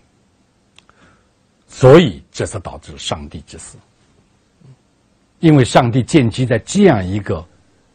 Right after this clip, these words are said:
形而上学的基础上，把上帝跟某种理念、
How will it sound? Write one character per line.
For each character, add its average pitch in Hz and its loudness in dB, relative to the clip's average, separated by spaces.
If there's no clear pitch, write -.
形 120 0
而 135 4
上 127 -2
学 101 -8
的 95 -10
基 92 -18
础 - -18
上， - -20
把 98 -4
上 123 0
帝 107 -4
跟 120 -2
某 110 -2
种 117 -2
理 82 -8
念、 90 -8